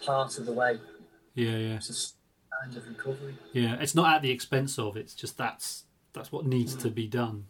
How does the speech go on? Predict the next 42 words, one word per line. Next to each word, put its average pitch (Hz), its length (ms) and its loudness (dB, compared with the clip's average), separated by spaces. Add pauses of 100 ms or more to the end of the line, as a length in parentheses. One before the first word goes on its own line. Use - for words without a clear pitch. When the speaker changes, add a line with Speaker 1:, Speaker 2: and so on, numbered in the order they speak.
(100)
Speaker 2:
Yeah, 113 220 -6 (200)
it's - 120 -20
really 139 160 0
Speaker 1:
Yeah, - 260 4 (200)
yeah. 214 140 4 (340)
Um, 160 100 -2 (540)
and 196 140 6
for 262 100 4
us 247 200 4
as 143 100 -4
well, 208 180 8
um, 135 400 0 (840)
kind 165 120 0
of 143 80 -2
someone, 196 380 2
um, 135 320 0 (440)
Martin, 151 500 2
who's, 123 340 -8 (760)
who's 117 160 -6
kind 127 140 0
of 117 80 -2
helped 139 160 2
me 120 80 -4
write 117 180 2
this - 220 -10 (260)
academic 113 400 -4 (100)
book 127 180 -10
about 117 200 -6
the - 140 -12
film, 123 220 -8 (480)
he 165 60 -10
said 220 220 6
something 147 200 0
really 131 180 -4
interesting. - 460 -4 (340)
He 160 60 -4
said - 200 0
the 143 80 -10
film, 185 600 4 (720)
in 156 100 0
a 147 60 2
way, 135 420 6